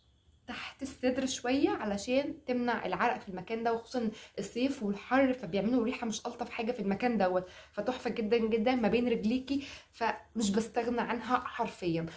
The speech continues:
واللي احلى منها كمان يا بنات على فكره بتاعه اوريفلام، تحفه تحفه تحفه كمان، احسن منها بكتير. بس still دي حلوه جدا جدا، ومن افضل المنتجات بالنسبه لي، وحجمها كبير ورخيصه وحجمها موفر يعني بالنسبه لي، تمام؟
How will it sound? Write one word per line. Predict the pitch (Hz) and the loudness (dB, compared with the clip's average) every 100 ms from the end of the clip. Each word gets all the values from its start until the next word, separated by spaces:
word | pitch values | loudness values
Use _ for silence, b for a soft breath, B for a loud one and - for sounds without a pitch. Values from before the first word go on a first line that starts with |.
| B | B
واللي | 220 220 233 | 2 4 6
احلى | - 330 277 | 6 6 6
منها | 277 294 | 6 2
كمان | 269 262 | 4 6
يا | 262 | 6
بنات | 220 262 | 4 2
على | 214 | 0
فكره | 208 262 | 0 -2
بتاعه | 262 - 254 254 | -2 0 0 2
اوريفلام، | 208 202 196 156 156 - _ _ _ _ _ _ | 0 0 0 0 0 -6 _ _ _ _ _ _
تحفه | 294 294 - - - _ _ | 2 2 -2 -10 -12 _ _
تحفه | 302 302 - - 311 - - | 2 2 0 -4 -4 -6 -6
تحفه | - 262 - | -2 -2 -2
كمان، | 226 208 190 180 B B B B - | -2 0 0 -2 B B B B -4
احسن | - - 269 | 0 4 6
منها | 262 277 | 6 4
بكتير. | 226 220 - 202 185 B B | 2 0 -2 -2 -2 B B
بس | 247 262 | -2 0
still | - 262 254 | -2 2 2
دي | 202 254 269 - | 4 2 2 -2
حلوه | 247 247 202 | 0 2 4
جدا | 226 214 | 2 0
جدا، | 226 240 247 | 0 0 2
ومن | 226 208 | 2 2
افضل | 240 220 226 | 0 2 2
المنتجات | 202 190 185 185 247 - | 2 0 0 2 0 0
بالنسبه | 180 208 208 175 220 | -4 0 2 4 2
لي، | 247 | 2
وحجمها | 226 196 262 | 0 2 4
كبير | 214 247 311 B - | 4 4 2 B -4
ورخيصه | 214 - 269 277 | -2 0 0 0
وحجمها | - 208 269 | -4 0 2
موفر | 262 233 240 - | 6 4 4 0
يعني | 196 196 190 | 0 2 2
بالنسبه | 185 180 170 170 | 0 0 0 2
لي، | 160 165 B B | 0 -2 B B
تمام؟ | - 226 269 | -2 0 0